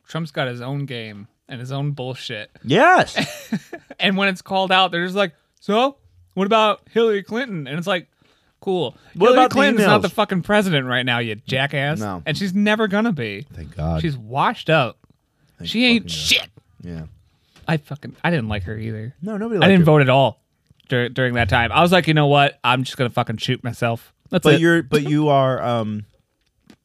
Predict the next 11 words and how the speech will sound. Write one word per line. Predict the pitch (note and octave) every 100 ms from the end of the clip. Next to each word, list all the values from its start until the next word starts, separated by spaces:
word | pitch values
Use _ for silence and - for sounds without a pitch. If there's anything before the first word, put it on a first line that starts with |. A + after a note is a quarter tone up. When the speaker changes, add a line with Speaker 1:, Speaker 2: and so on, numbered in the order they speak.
| _ _ _ - -
Speaker 2:
you | A2+ B2+
are | F#2+ G#2+ F#2+ F#2 - _ _ _ _ _ _ _ _ _
energized | A#2 B2 A#2 A2+ F#2+ F2+ _ _
to | - G2+
vote | F2 F2+ E2 - _ _ -
now. | F2+ G#2+ A#1+ - _ _ _ _ _ _ _ _ _
Speaker 1:
No. | D3 G#2 F#2+ F#2 - _ _ _ _ _ -
Speaker 2:
Are |
you | G#2
gonna | G#2+
vote? | F2+ D3+